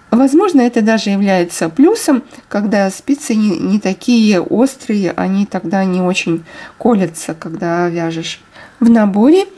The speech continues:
есть четыре тросика, вот эти красные. И, по-моему, качество этих тросиков очень высокое. Сейчас я покажу их. Вытащу тросики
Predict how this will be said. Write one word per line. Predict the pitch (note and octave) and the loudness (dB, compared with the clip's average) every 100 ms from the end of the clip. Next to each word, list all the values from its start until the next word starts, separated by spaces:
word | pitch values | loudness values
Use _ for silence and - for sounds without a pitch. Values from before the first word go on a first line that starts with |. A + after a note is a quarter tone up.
| - | -8
есть | A#3+ B3+ C4 - - - | 2 4 4 0 -12 -4
четыре | C4 A#3+ A#3 G#3+ F3+ | -2 0 2 2 0
тросика, | - G#3 F3+ F#3 - - D4+ | -2 -2 -2 -2 -6 -2 2
вот | D4+ B3+ | 2 2
эти | A#3 - | -2 -4
красные. | A3 A#3+ A3+ A3 - A3+ G#3+ G3 G3 - D#4 C#4 _ - | -2 0 2 0 0 0 2 0 -4 -16 -18 -18 _ -2
И, | A3+ D4+ E4 E4+ - | 4 6 4 0 -4
по-моему, | A#3 A#3 C#4 C4+ A#3+ - _ | 2 4 6 4 2 -2 _
качество | A#3 A3+ A3 - - F3+ | -2 -2 -2 -6 -4 -2
этих | G#3 G#3 G3 | -2 -2 -4
тросиков | - A#3 D4+ F4 - F#3 - - | -2 2 2 2 -4 -8 -8 -2
очень | A3 - B3 | -2 2 4
высокое. | B3 - G#3+ F#3 - E3+ E3+ F#3 _ _ | 4 0 -6 -6 -6 -6 -6 -10 _ _
Сейчас | - F#3+ A3 B3+ | -16 -6 -2 -2
я | - | -2
покажу | A#3+ A#3 - A#3 G#3 F#3 | -4 -4 -2 -2 0 -2
их. | F3 - - _ _ - | -4 -8 -20 _ _ -6
Вытащу | G#3 C4+ - G3 - | 2 2 2 -4 -6
тросики | - C4 D#4+ G#4 F#4 E4+ - D#4+ | -2 2 2 2 0 0 2 4